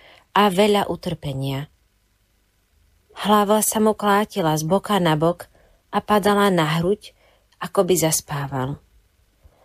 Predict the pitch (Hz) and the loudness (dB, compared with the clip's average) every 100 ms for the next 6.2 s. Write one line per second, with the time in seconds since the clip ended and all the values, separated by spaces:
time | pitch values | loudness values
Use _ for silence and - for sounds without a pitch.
0 | _ _ - 262 311 - 220 202 - 220 | _ _ -2 0 0 0 0 0 0 2
1 | 190 180 165 165 165 156 160 175 208 - | 2 2 0 0 -2 -2 0 2 0 -2
2 | - 170 160 185 247 269 - 165 156 160 | -6 -4 0 0 0 -2 -2 -4 -2 -2
3 | 185 202 185 147 139 151 - _ _ _ | 0 0 2 0 -2 -8 -14 _ _ _
4 | _ _ _ _ _ _ _ _ - 160 | _ _ _ _ _ _ _ _ 0 2
5 | 165 185 185 311 320 170 156 151 147 156 | 2 0 0 0 0 0 2 2 0 0
6 | 156 208 | 0 -2